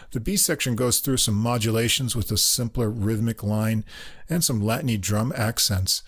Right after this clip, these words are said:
And the final A section has an extra measure in it with some descending piano chords.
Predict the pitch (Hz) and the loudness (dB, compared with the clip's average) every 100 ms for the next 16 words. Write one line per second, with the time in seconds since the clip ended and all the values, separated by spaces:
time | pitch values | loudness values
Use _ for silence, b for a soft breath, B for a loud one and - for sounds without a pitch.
0 | B B - 113 - 151 147 156 123 - | B B -2 -2 0 0 0 0 2 2
1 | 127 - 98 85 92 - - 147 - - | 0 0 0 0 0 -2 -4 -2 -2 0
2 | 113 117 123 120 110 - 220 98 101 - | 2 2 2 0 -2 -6 -4 -2 -2 -6
3 | _ - 107 - - 95 90 101 - 107 | _ -4 0 2 2 0 0 0 2 0
4 | 104 - 104 101 110 - 98 87 - | 0 0 0 0 0 -2 -2 -2 -4